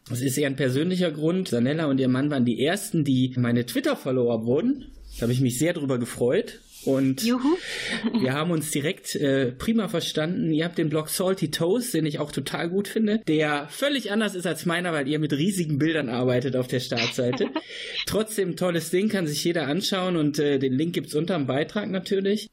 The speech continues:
Speaker 1: Und das Zweite, worüber ich mich freue, und da werden wir jetzt drüber sprechen und von dir eine Menge hören, ihr habt eine ganz andere Art zu reisen als die meisten Menschen, mit denen man übers Reisen spricht. Erzähl doch mal ein bisschen darüber. Was ist eure Art zu reisen?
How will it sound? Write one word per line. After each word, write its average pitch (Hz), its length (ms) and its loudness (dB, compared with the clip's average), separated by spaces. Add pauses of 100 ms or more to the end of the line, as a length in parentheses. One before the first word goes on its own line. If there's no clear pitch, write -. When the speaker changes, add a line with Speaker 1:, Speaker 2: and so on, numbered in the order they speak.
Speaker 1:
Und 170 520 0
das 147 200 -2
Zweite, 185 480 -2
worüber 185 320 2
ich 160 80 -2
mich 160 180 0
freue, 160 580 2
und 127 140 2
da 123 160 0
werden 127 240 0
wir 117 80 2
jetzt 113 180 -2
drüber 117 200 2
sprechen 135 340 -2
und 123 120 2
von 127 180 2
dir 147 140 2
eine 151 120 2
Menge 117 300 0
hören, 196 460 0
ihr 139 180 -2
habt 151 140 -4
eine 139 120 0
ganz 139 320 -2
andere 143 300 0
Art 131 240 -4
zu - 100 0
reisen 135 400 0
als 123 180 -2
die 123 100 0
meisten 135 420 0
Menschen, 131 380 2
mit 127 120 0
denen 135 160 2
man 127 160 2
übers 120 300 0
Reisen 120 520 0
spricht. - 840 -4
Erzähl 165 260 -2
doch 160 140 -2
mal 120 100 0
ein 104 80 0
bisschen 110 280 0
darüber. 107 440 0
Was 135 160 -6
ist 147 140 -4
eure 131 260 0
Art 104 200 -2
zu 123 120 0
reisen? 95 540 -4